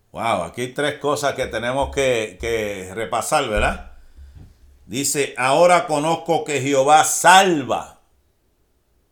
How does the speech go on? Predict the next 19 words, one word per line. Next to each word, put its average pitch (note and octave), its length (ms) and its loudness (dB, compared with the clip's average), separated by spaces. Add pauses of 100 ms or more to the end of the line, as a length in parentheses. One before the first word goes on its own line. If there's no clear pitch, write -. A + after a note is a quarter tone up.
(120)
a B2 160 -2
su C3 120 -8
ungido", A2+ 380 -8
o - 20 -12
sea, - 260 -4
libera C#3+ 840 0 (640)
a A2 140 -6
su - 100 -6
ungido. F2+ 500 -12
David F#2 520 -2
había C#3 400 0
sido C#3+ 240 -6
ungido, A#2+ 440 -6
¿verdad? B2+ 240 0
Después B2 360 -8
que C#3 180 -2
Saúl C#3 540 -2 (640)
fue C3+ 600 0
desechado B2+ 880 0